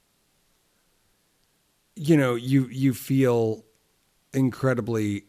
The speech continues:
energized and also kind of stupid.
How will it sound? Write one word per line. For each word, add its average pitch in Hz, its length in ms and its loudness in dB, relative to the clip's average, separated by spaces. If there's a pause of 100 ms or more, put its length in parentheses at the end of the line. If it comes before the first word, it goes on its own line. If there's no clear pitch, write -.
(160)
energized 104 1000 -4
and 110 260 -6
also 101 760 -6 (1600)
kind 123 220 -4
of 95 220 -8
stupid. - 680 -6